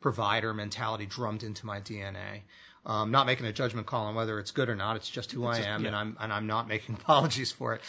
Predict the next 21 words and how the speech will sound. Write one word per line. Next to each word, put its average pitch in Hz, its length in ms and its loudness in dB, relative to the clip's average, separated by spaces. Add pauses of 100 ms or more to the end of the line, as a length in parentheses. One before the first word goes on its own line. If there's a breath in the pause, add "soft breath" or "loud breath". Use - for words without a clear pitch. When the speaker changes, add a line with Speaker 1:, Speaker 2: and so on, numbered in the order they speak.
(160 loud breath)
Speaker 1:
I 127 60 -2
need 117 240 2
to, 113 80 0 (320)
I 117 100 -4
need 113 220 -4
to 110 60 -4
be, 104 360 -4
I 117 80 2
need 147 160 2
to 143 60 6
have 135 180 4
what 123 100 -2
we 123 80 -4
say 131 220 0
in 113 80 -2
Arabic. 110 380 2
I 110 60 -4
need 107 160 -4
to 101 40 -6
have 98 140 -8
wasta. 95 480 -4